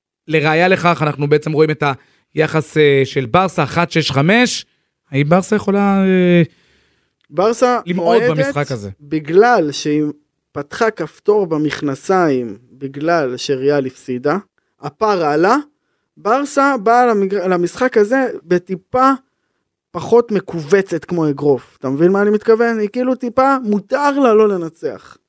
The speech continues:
Speaker 2: זאת אומרת, אני רואה פה לגמרי את התיקו של השלוש נקודה ארבע.
Speaker 1: נזכיר, ויה ריאל בתקופה לא טובה, אמנם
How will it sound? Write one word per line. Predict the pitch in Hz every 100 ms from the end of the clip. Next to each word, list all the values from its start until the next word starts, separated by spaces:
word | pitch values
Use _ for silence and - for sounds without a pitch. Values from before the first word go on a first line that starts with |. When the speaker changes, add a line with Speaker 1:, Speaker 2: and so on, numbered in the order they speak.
| _ _ _ -
Speaker 2:
זאת | 156
אומרת, | 208 240 262 247
אני | 240
רואה | 247 233
פה | 240 233
לגמרי | 196 220 233 214
את |
התיקו | 185 175 160 156
של | 156
השלוש | 139 143 143 143
נקודה | 139 143 131
ארבע. | 131 127
Speaker 1:
נזכיר, | - 185 151
ויה | 131 156
ריאל | 151 156
בתקופה | 135 - 139 160
לא | 156
טובה, | 156 143 165 208
אמנם | 160 151 156 143